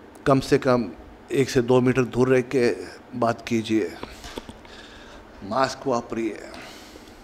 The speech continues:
हाथ हमेशा साबुन से साफ कीजिए।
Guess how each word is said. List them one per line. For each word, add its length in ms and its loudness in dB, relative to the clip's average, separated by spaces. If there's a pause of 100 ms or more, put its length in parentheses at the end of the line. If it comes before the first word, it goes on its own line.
(1600)
हाथ 640 -6 (1300)
हमेशा 760 -2 (280)
साबुन 440 -2
से 380 0 (2250)
साफ 460 -4
कीजिए। 380 -2